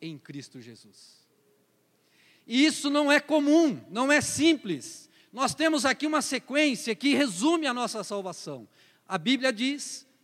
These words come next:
lá em Hebreus, que nós somos, por adoção em Cristo Jesus, nos tornamos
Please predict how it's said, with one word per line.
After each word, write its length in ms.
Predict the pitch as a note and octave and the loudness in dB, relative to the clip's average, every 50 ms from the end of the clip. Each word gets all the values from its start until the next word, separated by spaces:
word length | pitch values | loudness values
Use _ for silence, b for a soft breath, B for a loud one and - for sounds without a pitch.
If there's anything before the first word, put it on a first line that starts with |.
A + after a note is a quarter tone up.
| _ | _
lá 360 | - F3 G3+ A3+ A#3+ B3 A#3+ - _ _ - | -8 -4 -2 -2 -2 -2 -4 -10 _ _ -6
em 160 | G#3+ A#3 B3 | -6 -2 -2
Hebreus, 540 | B3 A3 F#3 G3+ B3 C4 B3+ A3 F3+ - - | -2 -2 0 2 2 2 2 0 0 -4 -8
que 100 | - A3+ | -10 -8
nós 200 | A3+ B3 B3 - | -8 -6 -8 -8
somos, 580 | - - B3 C4 C4+ C4 C4+ C4 - - - b b b b b b _ | -6 -6 -4 -4 -4 -4 -4 -6 -8 -10 -14 b b b b b b _
por 180 | - B3 B3 | -8 -4 0
adoção 800 | C4 C4+ D4+ C4 A3+ B3+ A#3+ G3+ - - - - B3+ D4 D#4 C#4 | 0 2 0 0 -2 -2 -2 -2 -2 -4 -6 -4 -2 -2 -2 -2
em 140 | C4+ B3+ A#3+ | -4 -4 -4
Cristo 480 | F#3 - C#4 D4+ D#4+ C4+ - - C4 A#3+ | -4 -2 2 4 4 2 2 -2 -8 -6
Jesus, 640 | G3 A3 G#3 E3+ C#3 E3 A#3 C4+ D4 - - - - b b b b | -4 -2 -4 -4 -4 -6 -6 -6 -6 -8 -10 -14 -18 b b b b
nos 320 | b A3 B3 D4+ D#4 - - | b 0 2 2 2 2 0
tornamos 1040 | - D4+ C#4 C4 A#3+ A#3 A#3 B3+ C4+ D4+ E4 E4+ E4+ E4+ E4+ D#4+ - - - - | -2 2 2 2 2 2 0 2 4 4 4 4 4 2 2 0 0 -4 -10 -12